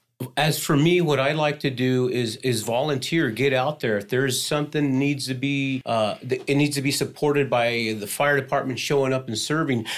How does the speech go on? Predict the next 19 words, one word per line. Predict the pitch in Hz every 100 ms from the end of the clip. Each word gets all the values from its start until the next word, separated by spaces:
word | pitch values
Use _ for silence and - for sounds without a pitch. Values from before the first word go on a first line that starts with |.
| -
you | 135
gotta | 135 175 170
show | - 170 160
up. | 151 175 -
You | 135
gotta | 151 156 143
be | 123 139
there, | 165 104 - - _
you | 120
know? | 120 123 123 123 - -
Y-, | 127 - _
uh, | - - -
you | 139
know, | 139 127
even | 139 147 160
if, | 143 -
if | 143 135
it's | 127 127 -
just | 139 147 -